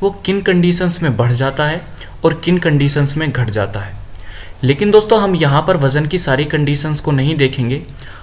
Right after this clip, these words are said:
हम यहाँ पर क्या देखने वाले हैं? हम देखने वाले हैं कि जब हम किसी लिफ्ट के अंदर होते हैं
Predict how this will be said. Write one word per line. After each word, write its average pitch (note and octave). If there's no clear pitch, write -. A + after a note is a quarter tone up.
हम F3
यहाँ F#3
पर F#3+
क्या F3+
देखने E3+
वाले D#3+
हैं? F3
हम C#3+
देखने E3
वाले D3
हैं D3+
कि F3+
जब E3+
हम E3
किसी E3+
लिफ्ट D3
के C#3
अंदर A#2+
होते A2+
हैं B2